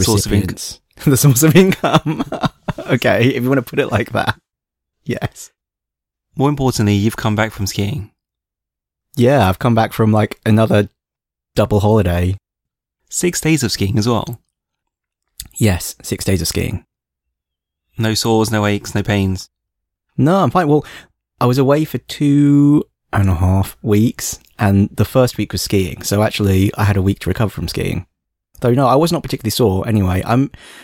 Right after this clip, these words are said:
Speaker 2: my skiing is quite energy efficient, so
Speaker 1: Lazy man skiing.
Speaker 2: Lazy man <laughs> skiing, well, I think most of the exhaustion from skiing comes from, like, fighting the mountain, like, trying to,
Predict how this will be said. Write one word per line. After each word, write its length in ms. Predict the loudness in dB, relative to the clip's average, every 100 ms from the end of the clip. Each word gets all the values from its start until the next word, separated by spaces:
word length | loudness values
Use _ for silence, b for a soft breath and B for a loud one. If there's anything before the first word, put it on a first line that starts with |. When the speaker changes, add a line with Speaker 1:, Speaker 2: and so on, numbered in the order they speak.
| B _ _ _ _ -2
Speaker 2:
my 120 | -2
skiing 380 | -2 -4 0 0
is 80 | -2
quite 340 | -2 -2 -2 0
energy 400 | 0 2 2 2
efficient, 580 | 0 -2 0 0 -2 -4 _ -8
so 500 | 0 2 4 2 0 _ _ _
Speaker 1:
Lazy 340 | -2 -2 0
man 180 | 0 0
skiing. 460 | 0 -2 -2 -4 -6
Speaker 2:
Lazy 220 | -2 2 2
man 140 | 2
<laughs> 0 |
skiing, 300 | 2 2 4
well, 320 | 2 0 -4 _ _ _ _ _ _ _ -20 -4
I 80 | 0
think 320 | 0 0 -4 b b b _ _ _
most 320 | 0 0 0
of 140 | -2
the 220 | 0 0 0
exhaustion 400 | 2 2 2 0
from 120 | -2
skiing 300 | -2 0 0
comes 200 | 0 -2
from, 120 | 2
like, 160 | 0 -2
fighting 420 | -4 -2 0 0
the 60 | 2
mountain, 540 | 2 0 0 0 -2 -4
like, 240 | -4 -4 _ _ _
trying 220 | -2 -2 0
to, 260 | 0 0